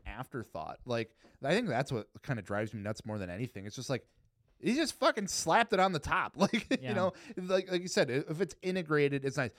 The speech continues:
Speaker 1: The one thing with that, though, it's like the top of the line one takes up the full space. You get in, like, the base model, and it's a fucking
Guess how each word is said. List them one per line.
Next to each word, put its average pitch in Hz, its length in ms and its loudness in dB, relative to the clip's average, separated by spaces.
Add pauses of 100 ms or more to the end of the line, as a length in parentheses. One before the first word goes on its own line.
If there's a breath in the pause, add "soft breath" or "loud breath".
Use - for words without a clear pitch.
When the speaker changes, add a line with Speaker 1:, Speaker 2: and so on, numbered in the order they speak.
(200 loud breath)
Speaker 1:
The 156 80 -2
one 190 240 2
thing 202 140 0
with 143 140 2
that, 143 240 0
though, 131 120 0
it's 120 140 -4
like 117 240 -4 (640)
the 123 160 -4
top 139 320 0
of 151 80 -2
the 143 60 0
line 151 420 2
one 104 320 -4 (320)
takes 143 280 -4
up 135 100 -4
the 127 80 -6
full 117 240 -4
space. - 320 -6
You 131 60 -4
get 160 200 4
in, 160 100 4
like, 127 200 2
the 131 160 4
base 113 360 -2
model, 156 480 6
and 143 100 2
it's 139 140 0
a 135 60 2
fucking 131 480 -4